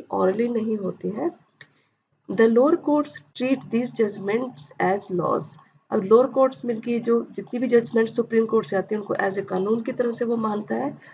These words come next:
Thus in India there is one uniform judicial system। The Supreme Court is the highest court in the country। All other courts in the country are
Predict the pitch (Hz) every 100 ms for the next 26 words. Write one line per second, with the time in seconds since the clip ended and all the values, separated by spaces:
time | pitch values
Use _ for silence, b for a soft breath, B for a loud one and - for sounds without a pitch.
0 | B B 220 247 302 294 285 262 269 262
1 | 254 247 - 214 214 220 240 240 233 233
2 | 247 233 220 220 220 233 220 190 - 277
3 | 349 b b b _ 226 226 233 285 320
4 | 302 285 294 285 262 196 196 240 - -
5 | 240 240 240 - 202 185 180 180 175 247
6 | 294 - 110 123 - - 110 240 - 107
7 | - - 95 - 92 90 - 117 - 95
8 | 98 127